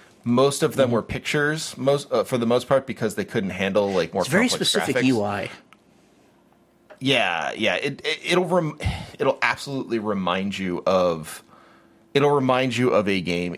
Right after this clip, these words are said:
Speaker 1: if you, um, <laughs> you know, if you, uh, uh, lived in that era and played games like, I, I can't even
Speaker 2: It's,
Speaker 1: think of games
Speaker 2: uh,
Speaker 1: like
Speaker 2: one of
Speaker 1: it.
Speaker 2: the
Speaker 1: Like, you
Speaker 2: later
Speaker 1: just
Speaker 2: Oregon Trails. I wanna say, like, maybe, like, the,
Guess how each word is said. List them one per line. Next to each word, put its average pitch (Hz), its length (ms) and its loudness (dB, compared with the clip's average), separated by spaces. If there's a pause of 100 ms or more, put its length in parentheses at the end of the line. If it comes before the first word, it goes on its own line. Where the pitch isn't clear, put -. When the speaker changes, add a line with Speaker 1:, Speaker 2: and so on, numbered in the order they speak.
Speaker 1:
if 98 360 -2
you, 90 580 0
um, 82 320 2 (300)
<laughs> - 240 -4
you 143 300 -2
know, 92 180 0 (560)
if 135 360 0
you, 107 920 2
uh, 80 720 2 (360)
uh, 62 560 -2 (1160)
lived 117 380 0
in 101 120 0
that 95 220 2
era 87 320 0
and 90 120 -4
played 90 240 0
games 90 300 -4
like, 82 220 -4
I, - 280 -8
I 117 160 4
can't 117 240 0
even 82 100 0
Speaker 2:
It's, - 140 -2
Speaker 1:
think 78 160 -4
of 71 100 -14
games 135 200 2
Speaker 2:
uh, - 20 -4
Speaker 1:
like 135 80 2
Speaker 2:
one 165 80 4
of 170 40 0
Speaker 1:
it. - 20 2
Speaker 2:
the 156 80 4
Speaker 1:
Like, 135 40 2
you 135 60 2
Speaker 2:
later 135 200 4
Speaker 1:
just 120 120 0
Speaker 2:
Oregon 117 420 2
Trails. 101 640 0
I 104 80 -6
wanna 110 160 0
say, 113 220 2
like, 107 320 0
maybe, 123 240 4
like, 127 160 2
the, 110 100 -4